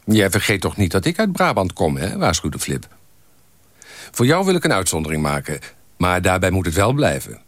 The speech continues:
Zijn cynisme amuseerde Aad Ritsen zichtbaar. "Wat heb jij dan tegen de Brabanders?" vroeg hij nieuwsgierig.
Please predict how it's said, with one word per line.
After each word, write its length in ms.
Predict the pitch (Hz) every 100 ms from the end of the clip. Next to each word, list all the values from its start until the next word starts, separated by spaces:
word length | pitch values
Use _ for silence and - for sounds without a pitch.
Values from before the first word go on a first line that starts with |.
| _ _ _ _ _ _ _ _ _ _ _ _ _
Zijn 280 | - - 135
cynisme 600 | - 123 131 127 - 117 110 - - -
amuseerde 720 | 104 95 82 87 92 87 82
Aad 240 | 82 73 -
Ritsen 340 | 82 80 78
zichtbaar. 600 | - 78 - 58 58 - - _ _ _ _ _ _ _ _ -
"Wat 240 | - 185 -
heb 180 | 233
jij 160 | - 190
dan 180 | 151 110
tegen 260 | 107 90
de 80 | 87
Brabanders?" 580 | 87 90 82 73 67 71
vroeg 180 | - -
hij 80 | 73
nieuwsgierig. 720 | 67 67 - 62 53 -